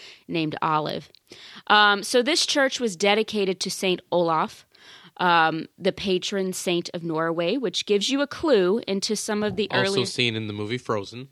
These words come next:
Speaker 1: <laughs> Yeah. Yes. Um, gives you a clue into some of the earlier settlers, uh, of the once Viking town of, of York.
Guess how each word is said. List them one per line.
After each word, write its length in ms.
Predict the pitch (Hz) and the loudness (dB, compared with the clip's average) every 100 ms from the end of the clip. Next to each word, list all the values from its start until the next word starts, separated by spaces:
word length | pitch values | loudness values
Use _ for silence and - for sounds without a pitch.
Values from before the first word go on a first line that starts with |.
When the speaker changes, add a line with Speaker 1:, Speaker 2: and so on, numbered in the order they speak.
| - | -6
Speaker 1:
<laughs> 120 | - | -4
Yeah. 220 | 190 214 - - - - - - 214 | -2 -2 -2 -10 -20 -20 -6 -2 -2
Yes. 400 | - 185 156 - - - - - 233 | -2 -2 -2 -6 -20 -20 -18 -16 -2
Um, 560 | - 240 226 208 185 - _ _ - - _ _ _ _ _ _ 196 | 4 6 6 4 -2 -10 _ _ -20 -20 _ _ _ _ _ _ -2
gives 300 | 190 269 247 | 2 2 4
you 120 | 277 | 2
a 60 | 202 | 2
clue 640 | - 285 320 311 202 185 | 0 0 2 4 4 4
into 420 | 202 196 196 - 208 | 2 0 -2 -2 -2
some 220 | - 226 | 0 0
of 140 | 208 | 0
the 120 | 196 | 0
earlier 440 | - 190 196 190 175 | 2 2 2 2 0
settlers, 800 | - 240 226 190 160 151 165 - - - - - | -2 0 2 2 0 -2 -4 -10 -16 -20 -20 -2
uh, 260 | 180 180 - | 4 6 6
of 120 | 180 | 2
the 100 | 180 | 2
once 460 | 175 185 190 185 - - | 2 4 2 0 -8 -8
Viking 500 | 170 190 196 180 175 | 2 2 4 0 -2
town 380 | 165 180 170 165 | -2 0 0 0
of, 180 | 160 - - | -4 -6 -8
of 180 | 165 | -4
York. 400 | 175 180 143 - | 0 0 0 -8